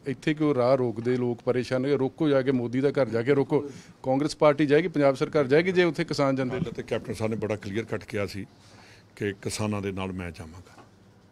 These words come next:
Speaker 2: ਇਹ ਨਹੀਂ ਕਿਹਾ ਕਿ ਮੈਂ ਅੱਗੇ ਲੱਗ ਕੇ ਜਾਵਾਂ, ਨਾ ਕਿ ਕਿਸਾਨਾਂ ਦੇ ਨਾਲ ਮੈਂ ਵੀ ਦਿੱਲੀ ਜਾਵਾਂਗਾ। ਤੇ ਸਾਡੀ ਪਾਰਟੀ ਜਿਹੜੀ ਆ, ਆਪਣੇ ਤਰੀਕੇ ਦੇ ਕਿਵੇਂ ਦਿੱਲੀ 'ਚ ਐਮ ਐਲ ਏਜ਼ ਨੇ, ਐਮ ਪੀਜ਼ ਨੇ, ਕਿਵੇਂ ਪ੍ਰੋਟੈਸਟ ਕਰਨਾ,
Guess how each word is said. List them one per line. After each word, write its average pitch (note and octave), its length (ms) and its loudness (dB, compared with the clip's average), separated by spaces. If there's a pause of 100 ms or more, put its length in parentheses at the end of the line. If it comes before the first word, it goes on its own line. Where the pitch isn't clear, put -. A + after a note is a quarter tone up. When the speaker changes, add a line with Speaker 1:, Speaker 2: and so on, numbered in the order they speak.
Speaker 2:
ਇਹ A2 120 -2
ਨਹੀਂ A#2 100 -2
ਕਿਹਾ A2 160 -2
ਕਿ A2+ 100 -4
ਮੈਂ G#2+ 160 -2
ਅੱਗੇ F#2+ 180 -6
ਲੱਗ F#2+ 160 -2
ਕੇ G2 120 -14
ਜਾਵਾਂ, G2 200 -8
ਨਾ G#2 80 -8
ਕਿ G2 140 -12
ਕਿਸਾਨਾਂ F#2+ 380 -10
ਦੇ F#2+ 80 -8
ਨਾਲ G2+ 200 -8
ਮੈਂ A2+ 180 -6
ਵੀ A2+ 120 -4
ਦਿੱਲੀ G2 240 -8
ਜਾਵਾਂਗਾ। F2+ 380 -12 (560)
ਤੇ G#2 60 -16
ਸਾਡੀ F#2+ 320 -8 (100)
ਪਾਰਟੀ G2 360 -8
ਜਿਹੜੀ F#2+ 300 -8
ਆ, A2 60 -6 (420)
ਆਪਣੇ G#2 340 -2
ਤਰੀਕੇ G2+ 300 -10
ਦੇ G2 120 -4
ਕਿਵੇਂ F#2+ 340 -6
ਦਿੱਲੀ F#2 260 -10
'ਚ - 180 -14
ਐਮ F#2 180 -8
ਐਲ F#2 100 -6
ਏਜ਼ F#2 160 -6
ਨੇ, G2+ 180 -10
ਐਮ F2+ 100 -12 (100)
ਪੀਜ਼ F#2 120 -8
ਨੇ, F#2 100 -6 (360)
ਕਿਵੇਂ G#2 200 -2
ਪ੍ਰੋਟੈਸਟ F#2+ 420 -6
ਕਰਨਾ, F#2+ 200 -6